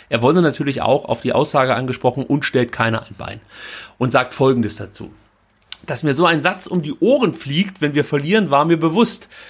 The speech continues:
Damit muss und kann ich leben. Mir war es gerade in der Anfangsphase aber wichtig, meinen Jungs auch nach außen zu demonstrieren, dass ich zu hundert Prozent von ihnen überzeugt bin und für jeden einzelnen Spieler einstehe.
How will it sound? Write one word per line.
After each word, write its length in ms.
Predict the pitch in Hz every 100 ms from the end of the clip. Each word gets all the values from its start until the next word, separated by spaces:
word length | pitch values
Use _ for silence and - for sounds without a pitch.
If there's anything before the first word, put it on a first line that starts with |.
| -
Damit 320 | - 131 143 147
muss 300 | 185 233 -
und 240 | 147 131
kann 180 | - 180
ich 140 | 190
leben. 340 | 180 196 - - _ - - -
Mir 300 | 151 240 220
war 160 | 190
es 140 | 190 185
gerade 420 | 156 123 170 170
in 80 | 151
der 160 | -
Anfangsphase 760 | 214 240 175 151 - 131 123 131
aber 240 | 120 123
wichtig, 480 | 190 202 147 175 - - - -
meinen 380 | 131 131 135 127
Jungs 400 | 156 240 240 - -
auch 200 | - 156
nach 220 | 151 131 -
außen 400 | - 233 269 226
zu 80 | 185
demonstrieren, 760 | 156 151 147 - 143 160 202 196 -
dass 180 | - 143
ich 120 | 139
zu 220 | - 139 -
hundert 380 | 240 294 262
Prozent 400 | - 180 190 196
von 180 | 196 175
ihnen 200 | - 180
überzeugt 580 | 160 139 - 139 170 165
bin 300 | - 233 302 - - -
und 140 | 143
für 100 | 151
jeden 340 | 139 202 233 -
einzelnen 420 | 147 185 185 175 165
Spieler 480 | - 170 175 170 - _
einstehe. 600 | 139 156 160 - 104 -